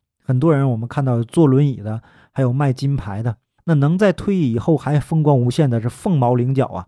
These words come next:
这些人得非常会拍中共国的马屁。那比如就是乒乓球那位运动员了，这里呢咱也就不说是谁了，笑起来嘴特别大，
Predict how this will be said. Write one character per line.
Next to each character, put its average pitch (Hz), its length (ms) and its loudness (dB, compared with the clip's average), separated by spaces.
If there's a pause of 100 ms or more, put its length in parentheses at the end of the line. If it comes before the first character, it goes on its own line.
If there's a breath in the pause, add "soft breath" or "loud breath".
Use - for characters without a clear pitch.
这 196 100 2
些 160 160 2
人 170 100 2
得 127 140 -2
非 185 300 0
常 127 300 -6 (220 loud breath)
会 160 220 2
拍 135 240 -2
中 143 240 -2
共 143 120 -2
国 127 120 -2
的 135 60 0
马 110 220 -4
屁。 - 260 -4 (420 soft breath)
那 170 120 0
比 127 200 -2
如 123 220 2
就 170 140 4
是 156 260 4 (300 soft breath)
乒 160 100 4
乓 156 160 4
球 127 180 0
那 147 120 4
位 147 100 4
运 156 100 2
动 143 140 4
员 117 160 0
了， 131 220 -8
这 135 100 -6
里 110 160 -8
呢 117 200 -4
咱 120 140 -4
也 123 80 -4
就 113 120 -6
不 143 140 -2
说 127 140 0
是 160 160 -2
谁 110 160 -8
了， 107 140 -10 (160)
笑 165 320 0
起 - 140 -4
来 131 80 4
嘴 123 200 -4 (120)
特 131 160 -4
别 127 100 -4
大， - 240 -2